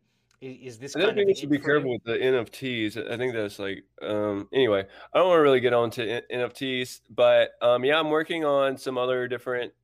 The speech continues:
Speaker 2: I'm always interested in developing new technology. It's kinda like my addiction, you know, like,
Speaker 1: <laughs>
Speaker 2: "Oh, let's go s-, splurge and develop some stuff and see if we can make something," you know? That's, like,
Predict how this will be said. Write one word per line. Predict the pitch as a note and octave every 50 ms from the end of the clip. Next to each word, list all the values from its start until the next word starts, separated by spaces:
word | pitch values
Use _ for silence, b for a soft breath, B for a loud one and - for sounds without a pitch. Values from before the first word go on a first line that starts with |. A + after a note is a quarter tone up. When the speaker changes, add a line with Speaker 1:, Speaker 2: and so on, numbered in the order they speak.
| _
Speaker 2:
I'm | - G#2+ A#2 B2
always | B2 B2+ B2+ B2 B2 A#2 - -
interested | G2 A#2 A#2 A#2 A#2 A#2 - - B2 A#2
in | A2+ A2
developing | G#2 G2+ F#2+ G#2+ G#2+ A2 G#2+ A2+ A2 G#2+ G#2+
new | G#2+ G#2+
technology. | G#2+ - A2 G#2 - G#2+ G#2 G#2 G#2+ G#2 G#2 G#2+ G#2+ G#2+ G#2 F2+
It's | - -
kinda | - A2+ G#2 G2+
like | G2+ G2+ G2 - -
my | G2 G2 G2+ G2+ G2+ F#2+ F#2+ F#2+ - _ _ _ _ _ _ _ _ _ _ _
addiction, | - G2+ G#2+ G#2+ G#2 - - F#3+ - A2 A#2 - _ -
you | G#2+
know, | G#2 G2+ G2 G2
like, | G2 G2 F#2+ F2 - - _ _
Speaker 1:
<laughs> | B2 -
Speaker 2:
"Oh, | A#2 A#2+ A2+ A2+
let's | A#2 A2+ -
go | - C3
s-, | A#2+ A2 - - _ _ _ _ _ _ _ _ _ _ _ _ _ _
splurge | _ - - - _ - B2+ C3 C3+ C#3 C3+ A#2
and | A#2+ A#2 A#2 A2+ G#2+ A2 G#2+ G2+ G2
develop | - B2 G#2+ B2+ C3 C3+ B2+ -
some | - C3 A#2+
stuff | A2 - - C3+ B2+ B2+ B2+ -
and | - A#2+ A2 G#2
see | - - - C#3
if | C#3 C3+ -
we | C3 C3
can | C3 B2+ A#2
make | A#2+ A#2+ A#2+ A#2
something," | - A2 G#2 G2+ A2 A2
you | A2 A2+
know? | A#2 A2+ A#2 A#2 G#2+
That's, | A2 A2+ A#2 - -
like, | A#2 A2 G#2+ -